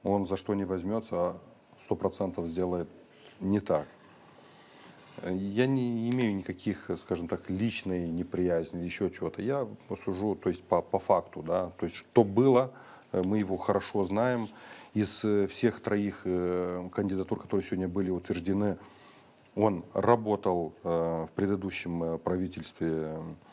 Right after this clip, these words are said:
Гаврилицы, и его почему-то не взял господин Речан. Это говорит о внутреннем, э,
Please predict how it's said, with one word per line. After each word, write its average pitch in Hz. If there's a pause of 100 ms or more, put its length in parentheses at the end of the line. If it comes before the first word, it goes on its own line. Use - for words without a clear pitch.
(400)
Гаврилицы, 95 (320)
и 104
его 110
почему-то 120
не 123
взял 135
господин 87
Речан. 78 (140)
Это 85
говорит 110
о 104 (140)
внутреннем, 92 (120)
э, 82